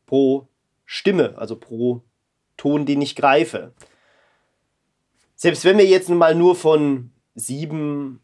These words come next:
acht verschiedenen ausgingen und ich habe eine achtundachtzig Tasten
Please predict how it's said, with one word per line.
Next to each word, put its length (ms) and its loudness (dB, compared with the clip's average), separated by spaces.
acht 600 -2
verschiedenen 640 -2
ausgingen 840 0
und 160 -2
ich 100 -8
habe 200 -2
eine 180 -2
achtundachtzig 800 -4
Tasten 580 -6